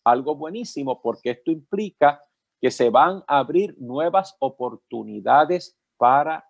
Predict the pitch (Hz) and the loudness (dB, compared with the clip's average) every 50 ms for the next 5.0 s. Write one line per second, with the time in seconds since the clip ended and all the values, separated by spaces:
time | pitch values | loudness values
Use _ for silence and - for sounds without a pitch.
0 | _ _ 98 101 98 - - - - 92 - _ _ _ _ - - - _ _ | _ _ -20 -20 -20 -20 -14 -12 -10 -10 -12 _ _ _ _ -20 -20 -20 _ _
1 | _ _ _ _ _ _ _ _ _ _ _ _ _ _ _ _ _ _ _ _ | _ _ _ _ _ _ _ _ _ _ _ _ _ _ _ _ _ _ _ _
2 | _ _ _ _ - 117 131 147 151 180 175 - - - - - - - 113 107 | _ _ _ _ -4 0 0 2 4 2 2 0 -4 -6 -6 -6 -4 -6 -10 -10
3 | 95 - _ 113 110 104 104 104 95 107 120 139 147 151 175 165 - _ _ _ | -10 -12 _ -10 -10 -8 -8 -2 2 4 6 6 6 4 2 -4 -6 _ _ _
4 | 120 117 123 127 131 117 98 92 - - 101 87 - _ 76 78 _ _ _ | 4 4 4 2 -2 -6 -12 -14 -8 -6 -6 -6 -6 _ -18 -20 _ _ _